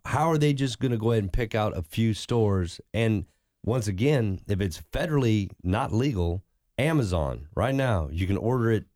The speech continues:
and they'll ship it to you if you're in Oklahoma, Ohio, Kentucky, wherever you are, you can purchase the products right there and it's being shipped. So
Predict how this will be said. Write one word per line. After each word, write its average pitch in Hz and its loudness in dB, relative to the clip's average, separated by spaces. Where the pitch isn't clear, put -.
and 90 0
they'll 87 0
ship 113 -4
it 98 -6
to 113 0
you 104 2
if 85 -6
you're 98 0
in 90 0
Oklahoma, 101 0
Ohio, 98 0
Kentucky, 98 0
wherever 92 2
you 95 2
are, 98 2
you 104 0
can 107 0
purchase 117 0
the 107 -4
products 98 -2
right 92 0
there 85 0
and 101 0
it's 92 -2
being 101 2
shipped. - -4
So 117 0